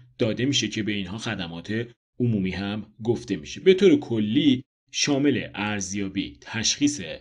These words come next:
بیماری و درمان اون به همراه مراقبت‌های پرستاری، توانبخشی و پشتیبانی هستش.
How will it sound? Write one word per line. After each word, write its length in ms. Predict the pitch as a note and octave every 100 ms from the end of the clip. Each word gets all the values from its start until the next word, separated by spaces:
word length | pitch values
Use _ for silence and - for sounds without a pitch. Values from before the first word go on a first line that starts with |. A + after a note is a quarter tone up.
| _ _ _ _
بیماری 640 | A2 G#2 G2 F#2+ A#2+ F3+ F3+ _ _ G2+ G2+
و 140 | F3
درمان 580 | C#3 B2 F#2+ F2+ C3+ F3+
اون 340 | C3+ C3 B2
به 100 | C#3
همراه 400 | B2 C#3+ D3 A#2+
مراقبت‌های 640 | G2 G2+ F#2+ F#2 E2+ A#2 D3
پرستاری، 840 | - D#2+ D#2+ - G2 F#2+ D3 A3 - _
توانبخشی 720 | - A2 A2 A2+ A2+ G#2+ - F#3
و 100 | F#3
پشتیبانی 640 | - A2 - G#2+ F2+ F2
هستش. 480 | - - - C#2+